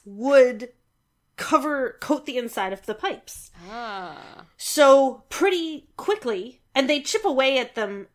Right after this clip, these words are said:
Speaker 1: you know, but they, you couldn't clean it completely, obviously. So actually, it formed a protective coating a lot of the time. So a lot of things, even if they were lead,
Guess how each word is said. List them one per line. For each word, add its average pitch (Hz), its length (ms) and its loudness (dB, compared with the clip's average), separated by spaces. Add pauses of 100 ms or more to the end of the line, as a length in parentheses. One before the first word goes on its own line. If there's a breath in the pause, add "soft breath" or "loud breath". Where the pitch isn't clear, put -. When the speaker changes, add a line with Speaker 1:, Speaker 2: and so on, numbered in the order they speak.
(140)
Speaker 1:
you 240 160 -6
know, 185 140 -4
but 240 160 -6
they, 233 400 -2
you 226 100 -14
couldn't 233 300 -10
clean 208 200 -6
it - 100 -20
completely, 185 420 -10
obviously. 165 380 -12 (180 loud breath)
So 262 440 0
actually, 240 600 -2
it 240 140 -14
formed 254 380 -8
a 269 40 -8
protective 233 540 -8
coating 370 380 -4
a 196 40 -6
lot 180 220 -6
of 180 80 -14
the 175 80 -16
time. 156 420 -16
So 240 200 -2
a - 20 2
lot 233 300 2
of 311 100 -4
things, 226 260 -6
even 220 140 -6
if 208 100 -8
they 202 120 -4
were 208 280 0
lead, 190 460 -8